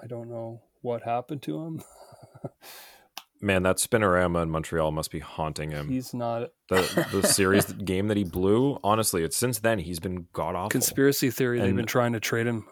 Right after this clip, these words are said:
Speaker 1: for a while and nobody wants him. There's a crazy conspiracy theory for you.
Speaker 2: Well, it's funny, I keep seeing all these top fifty, uh, players on the trade board, and just because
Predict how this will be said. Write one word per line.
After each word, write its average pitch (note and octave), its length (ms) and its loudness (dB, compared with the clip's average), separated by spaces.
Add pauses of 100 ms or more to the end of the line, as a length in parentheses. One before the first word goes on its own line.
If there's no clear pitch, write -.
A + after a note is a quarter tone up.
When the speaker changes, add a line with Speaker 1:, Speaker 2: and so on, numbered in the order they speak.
Speaker 1:
for A#2+ 140 0
a G#2+ 80 2
while A2 340 0
and A2+ 120 -8
nobody A2+ 260 -4
wants A2 340 -4
him. D#3 180 -2 (580)
There's B2+ 180 0
a A#2+ 60 2
crazy A2+ 320 0
conspiracy A#2 500 -4
theory - 240 -6
for - 160 -10
you. C3 120 -10 (1200)
Speaker 2:
Well, G#2 100 8
it's G#2 80 6
funny, A2+ 240 6
I G#2 60 8
keep A2 200 0
seeing G2+ 280 2
all F#2 140 4
these F2+ 200 0
top E2+ 300 0
fifty, E2+ 540 -2 (180)
uh, D#2+ 220 0
players F2 360 2
on E2 60 -4
the E2 60 -2
trade D#2+ 340 -2
board, D#2 300 0
and E2+ 160 -4
just G2+ 240 2
because E2+ 640 0